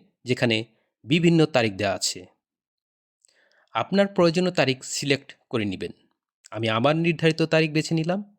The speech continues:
এবং পরের ধাপে গেলাম। শেষ ধাপে স্ক্রল করে নিচের দিকে আসলে দেখতে পাবেন স্প্লাচেনি নিউপরিজবি প্রিমিচি, অর্থাৎ নন ট্যাক্সেবল ইনকাম। যদি এখানে জিরো ব্যালেন্স দেখায়,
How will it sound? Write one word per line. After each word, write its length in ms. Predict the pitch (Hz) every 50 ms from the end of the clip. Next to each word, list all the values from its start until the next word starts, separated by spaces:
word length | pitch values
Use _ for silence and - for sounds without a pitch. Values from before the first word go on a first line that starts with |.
| -
এবং 260 | 110 107 110 113 107 101 _ -
পরের 260 | 127 117 113 113 107
ধাপে 240 | 98 101 - 107 98
গেলাম। 420 | 95 95 104 92 92 90 92 101 _ _ _ _ _ _ _ _ _ _ _ _ _ _ _ _ _ _ _ _ _ _ _ _ _ _ _ _ _ _ _ _ _ _ _
শেষ 340 | - - - 165 180 196 202
ধাপে 420 | 190 226 226 226 175 139 143 165
স্ক্রল 320 | 170 - - - - 170 175
করে 240 | 170 - 127 123 120
নিচের 340 | 135 160 160 - 208 170
দিকে 340 | 131 120 - - 117 113 120 _
আসলে 260 | - 127 - - 117 101
দেখতে 240 | 110 107 - -
পাবেন 400 | 107 101 101 98 101 107 131 160 170 _ _ _ _ _ _ _ _ _ _ _ _ _ _ _ _ _ _ _ _ _ _ _ _ _ _ _ _ _ _ _ _ _ _ -
স্প্লাচেনি 880 | - - - - 147 151 156 156 - 175 175 180 190 208 233 240 226 _ _ _ _ _ -
নিউপরিজবি 840 | 120 123 139 143 139 - 135 139 143 143 - - 151 180 196 214 107 - _ _ -
প্রিমিচি, 460 | - 131 131 131 117 - - - - _ _ _ _ _ -
অর্থাৎ 480 | - 127 - - 120 98 113 - _ _ _ - 113
নন 340 | 117 120 131 147 160 175
ট্যাক্সেবল 600 | 165 _ - 143 135 - - - 131 139 143 143 127 -
ইনকাম। 440 | 135 127 110 - 110 101 95 104 98 _ _ _ _ _ _ _ _ _ _ _ _ _ _ _ 110
যদি 240 | 107 151 165 165 180
এখানে 300 | 180 - 185 151 135 120
জিরো 260 | 101 - 117 135 147
ব্যালেন্স 260 | 151 156 156 165 156
দেখায়, 380 | 156 170 165 - 196 202 220